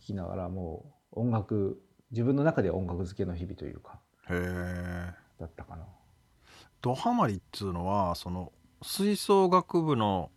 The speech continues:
Speaker 2: なんかコンテストというか、
Speaker 1: ああ。
Speaker 2: そういうのに勝つぞみたいな、そういうノリなの？まあ、
Speaker 1: そうです、そうです。
Speaker 2: 野球部で言ったら、
Speaker 1: あの、いわゆる世の中の吹奏楽部の、<laughs> そうそうそう、吹奏楽コンクールとかあって、
Speaker 2: はいはいはい。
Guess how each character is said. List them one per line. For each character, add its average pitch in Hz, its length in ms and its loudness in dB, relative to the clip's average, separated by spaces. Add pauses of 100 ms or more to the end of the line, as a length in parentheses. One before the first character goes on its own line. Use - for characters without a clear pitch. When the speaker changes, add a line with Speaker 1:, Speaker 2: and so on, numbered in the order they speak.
(240)
Speaker 2:
な 120 100 -2
ん 107 40 -4
か 90 100 -6
コ - 280 -2
ン 135 60 2
テ 110 160 -4
ス - 80 -8
ト 92 80 -8
と 82 100 -6
い 82 40 -4
う 80 40 -6
か、 76 240 -6 (720)
Speaker 1:
あ 95 380 -4 (140)
あ。 143 60 -12
Speaker 2:
そ 147 260 -2
う - 20 2
い 147 40 4
う - 20 4
の 135 80 4
に 98 280 -2
勝 - 220 -6
つ 127 80 -6
ぞ 107 220 -2
み 101 80 -6
た 92 80 -10
い - 20 -8
な、 82 80 -10
そ 127 220 -4
う 131 80 0
い 123 320 0
う 107 60 -14 (420)
ノ 113 100 2
リ 117 100 2
な 110 120 0
の？ - 160 -14 (480)
ま 104 80 2
あ、 101 40 4
Speaker 1:
そ 143 120 6
う 107 40 4
で 95 100 0
す、 - 60 -10
そ 104 80 0
う 90 60 0
で - 60 -8
す。 - 140 -18
Speaker 2:
野 123 120 2
球 131 180 6
部 156 120 12
で 143 140 10
言 131 100 8
っ - 20 6
た 156 140 8
ら、 139 60 10
Speaker 1:
あ 131 40 8
の、 120 100 6
い 104 80 6
わ 104 40 2
ゆ - 0 -
る - 0 -
世 - 0 -
の - 0 -
中 - 0 -
の - 0 -
吹 165 200 6
奏 185 220 12
楽 143 240 10
部 127 140 10
の、 104 240 2 (160)
<laughs> 196 160 -6
そ 202 120 10
う - 20 8
そ 151 100 2
う - 20 -2
そ - 140 4
う、 - 60 8
吹 165 160 6
奏 165 160 0
楽 147 180 2
コ - 140 0
ン 131 60 2
ク 143 120 0
ー 127 40 6
ル 90 60 2
と 98 100 -2
か 95 100 2
あ 98 60 2
っ 95 60 -10
て、 95 280 -2
Speaker 2:
は 127 160 4
い 101 60 2
は 85 120 -2
い - 20 -4
は 78 220 -10
い。 - 40 -20